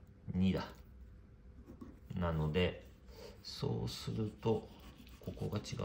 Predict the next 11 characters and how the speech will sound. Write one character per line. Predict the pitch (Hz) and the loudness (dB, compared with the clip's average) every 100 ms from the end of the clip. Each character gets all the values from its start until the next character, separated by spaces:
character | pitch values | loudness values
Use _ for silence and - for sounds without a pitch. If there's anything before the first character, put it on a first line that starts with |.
| 90 | 0
の | - | -2
か。 | - 80 - - - - - - - - - - - - | -4 -6 -8 -18 -18 -18 -16 -16 -16 -18 -16 -16 -12 -4
一 | 90 - | -4 0
引 | 139 - | 0 2
く | 104 | 6
二 | 87 87 | 6 8
だ | 78 | 6
か | - 69 | 4 2
ら、 | 67 67 65 - - - - - - - | 4 4 2 -2 -4 -8 -12 -14 -8 2
i | 127 | 2
か。 | - - - | 4 0 -2